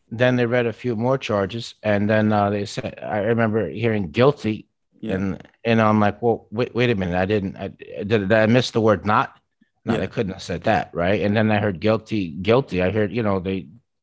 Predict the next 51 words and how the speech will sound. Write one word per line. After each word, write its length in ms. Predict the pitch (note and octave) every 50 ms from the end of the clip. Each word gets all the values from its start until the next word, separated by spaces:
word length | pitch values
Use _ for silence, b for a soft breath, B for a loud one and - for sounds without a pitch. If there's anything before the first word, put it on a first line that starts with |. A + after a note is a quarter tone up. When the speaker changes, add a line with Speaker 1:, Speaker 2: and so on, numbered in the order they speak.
| _ _ _ B B B B _ _ _
Speaker 1:
pronounced 400 | _ A#2+ A2+ A#2 A#2+ A#2 - -
three 180 | - A2+ A#2 A2
times, 400 | - - C3 D#3 B2+ G2+ F#2+ G2
and, 220 | G#2 G2 G2 F2+ - B B B B B B B B _
you 80 | G#2 A#2
know, 180 | A#2 A2+ G#2+
uh, 380 | G#2+ - - G#2+ G#2 G#2 G2+ G2+ - _ _ _
I, 420 | - G#2+ G#2+ G#2+ G#2 G2+ F#2+ F2 _ _ _ _ _ _
I 80 | - G2+
felt 220 | - - A#2+ A#2
like 140 | G2 A2 -
I 80 | A2+ A2
was 140 | A2 G2+
in 60 | G#2 F#2+
some 240 | F2+ - A#2 G#2+
sort 240 | G2+ - - A#2 A2
of 100 | G#2+ G2+
nightmarish 540 | G2 A2 A2 - G2 A2 A2 A2 A2 - -
alternative 540 | A2 G2 F#2 - - A2+ A2 G#2+ A2 G#2 G2+
reality, 420 | G2+ G2+ B2 D#3+ B2+ A2 F2+ F#2+
because 440 | F#2 F#2 G#2 - - A2+ G#2+ G2+ G2+
up 180 | A2+ G#2 - -
until 220 | F#2+ - A2 A2
that 200 | G#2 A2+ A#2+ -
point 220 | _ - A2+ G2 -
in 140 | D2 F2 D2+
time, 400 | - G2+ G2+ G#2 G#2+ A2 A#2+ - b b b b b b b b _ _ _
uh, 280 | F2+ F2 F2+ F2+ F2+ - - - - - - _ _ _ _ _ -
I 140 | - G#2+ A2
thought 300 | G#2+ - A#2 G#2+ G#2 -
that 100 | A#2 G#2
only 320 | G#2 G#2 A2+ A2+ A2 G#2+
the 140 | G#2+ G#2 G2+
guilty 560 | E2 D#2 F#2+ A2 A2+ A2+ - - - A#2 A2
were 480 | G2+ G2 G#2+ G#2 G#2 G#2 G#2 G#2 - - _
convicted, 600 | - A2+ G#2 G2 A2 C#3 D3+ - - - - C2+
but, 280 | F2 G2 F2+ - _ _
you 140 | _ A2+ G#2+
Speaker 2:
Yeah. 80 | G#2 G2
Speaker 1:
know, 100 | F#2 F2+
they 100 | F#2 G2
said 240 | E2 - A2 G#2+ G2+
what 120 | G#2+ G#2+
they 100 | - A2+
did, 320 | G#2 F2 G#2 G2+ G#2 G2+
and 100 | A2+ G2
I 100 | G2 G2
was 200 | G2 G2+ G#2 G2
taken 380 | - - - G#2 G2 - G2+ G2
into 200 | G2+ G2+ - G#2+
custody. 600 | - - A2+ A#2 - - - F#2 E2+ E2 - _